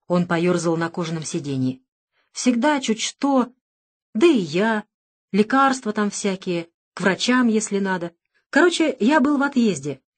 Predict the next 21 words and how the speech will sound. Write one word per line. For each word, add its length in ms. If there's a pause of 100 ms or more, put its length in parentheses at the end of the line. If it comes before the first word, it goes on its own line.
(100)
мотался 440
по 80
делам 300
в 40
Штаты. 460 (500)
И 120
вдруг 320
такое. 480 (560)
Главная 420
моя 220
красавица 720 (180)
ничего 360
мне 160
не 100
сообщила, 720 (320)
хотя 320
я 220
с 80
ней 180
регулярно 460
созванивался. 800